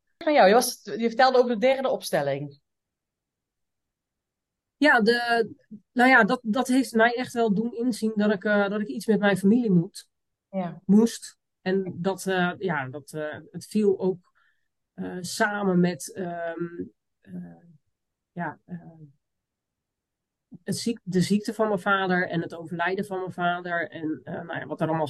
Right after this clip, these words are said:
Speaker 2: gebeurde binnen de familie. Eh, dat was wel, eh, een hele erge emotionele, eh, periode voor mij. En, ehm, ik heb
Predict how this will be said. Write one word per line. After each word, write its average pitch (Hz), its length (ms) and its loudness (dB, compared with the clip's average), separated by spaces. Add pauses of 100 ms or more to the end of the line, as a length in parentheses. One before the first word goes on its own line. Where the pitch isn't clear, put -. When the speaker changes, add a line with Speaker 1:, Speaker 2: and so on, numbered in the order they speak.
Speaker 2:
gebeurde 170 460 4
binnen 160 240 2
de 156 80 -2
familie. 175 540 4 (1000)
Eh, - 760 -2
dat 180 200 0
was 196 180 2
wel, 180 420 4
eh, 175 600 0
een 185 240 6
hele 185 420 6
erge 185 360 2
emotionele, 180 760 0 (340)
eh, 185 160 -10 (140)
periode 180 560 8
voor 156 180 -2
mij. 160 360 -4 (1700)
En, 180 480 2
ehm, 180 380 -2 (260)
ik 208 160 0
heb 196 220 4